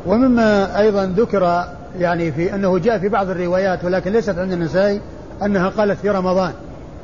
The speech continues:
والرسول صلى الله عليه وسلم ما ثبت عنه أن اعتمر في رمضان، ما ثبت عنه أن اعتمر في رمضان، وإنما كانت عمره في ذي الحج، في ذي القعدة كلها، اعتمر النبي صلى الله عليه وسلم أربع عمر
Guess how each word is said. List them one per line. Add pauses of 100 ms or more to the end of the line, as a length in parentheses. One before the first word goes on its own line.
(340)
والرسول
صلى
الله
عليه
وسلم
ما
ثبت
عنه
أن
اعتمر
في
رمضان، (1500)
ما
ثبت
عنه
أن
اعتمر
في
رمضان، (720)
وإنما
كانت
عمره
في
ذي
الحج،
في
ذي
القعدة
كلها، (720)
اعتمر
النبي
صلى
الله
عليه
وسلم
أربع
عمر